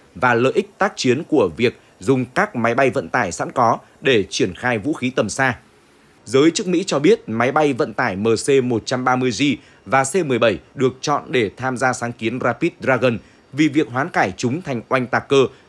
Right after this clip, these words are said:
không yêu cầu phải chỉnh sửa hay huấn luyện nhiều như với các dòng khác. Trung tướng Jim Sliff, người khi đó là Phó Tham mưu trưởng Bộ Tư lệnh Chiến dịch Đặc biệt Mỹ, socom, nói rằng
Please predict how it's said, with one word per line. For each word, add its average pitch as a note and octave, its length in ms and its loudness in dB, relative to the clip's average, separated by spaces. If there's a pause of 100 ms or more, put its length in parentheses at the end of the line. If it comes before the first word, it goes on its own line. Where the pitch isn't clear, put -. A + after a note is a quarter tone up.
không G3+ 180 0
yêu F#3 160 4
cầu B2 300 2
phải A#2 140 -2
chỉnh A#2 180 -6
sửa A#2 300 -2 (220)
hay B2+ 200 -2
huấn A#2+ 240 -4
luyện E3 220 0
nhiều A2+ 260 2 (200)
như F3 180 0
với B2 320 2
các G3 220 -2
dòng A2+ 180 -4
khác. G3 260 -4 (720)
Trung D3 160 -2
tướng C3 340 -2
Jim C3 220 0
Sliff, C#3 280 0 (420)
người C#3 200 4
khi D#3 140 -2
đó C#3 160 4
là D#3 140 2
Phó A#2 240 -2
Tham C#3+ 200 -6
mưu C#3 160 -2
trưởng G2 320 -2
Bộ A#2 180 -2
Tư C#3 80 -6
lệnh A#2+ 200 -2
Chiến A2+ 180 -6
dịch - 140 -12
Đặc B2+ 160 -6
biệt A#2 180 -4
Mỹ, C#3+ 260 -2 (240)
socom, B2+ 460 0 (300)
nói A#2+ 200 -2
rằng D3 180 -2